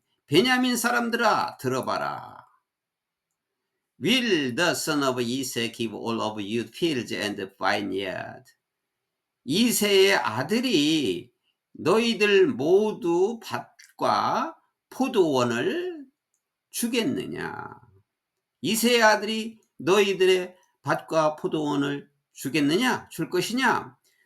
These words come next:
Will he make all of you commanders of thousands and commanders of hundreds? 그가, 이새의 아들 다윗을 가리키는 거죠. 그가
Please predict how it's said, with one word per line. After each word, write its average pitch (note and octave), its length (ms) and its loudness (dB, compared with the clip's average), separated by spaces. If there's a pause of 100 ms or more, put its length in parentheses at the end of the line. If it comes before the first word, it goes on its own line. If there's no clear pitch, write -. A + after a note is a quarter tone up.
(100)
Will G3 220 2
he F#3+ 160 8
make D3+ 260 2
all D3 160 0
of C3+ 140 0
you C#3 440 -2
commanders C3+ 640 0
of G2 200 -6
thousands A2+ 560 -4
and A2 400 -6
commanders B2+ 600 -2
of D#3 720 -6
hundreds? F#3 560 0 (1300)
그가, - 600 4 (200)
이새의 D#3+ 400 2
아들 A2 800 -2 (920)
다윗을 D3 720 0
가리키는 G2 480 -4
거죠. F2 520 -10
그가 G#3+ 920 6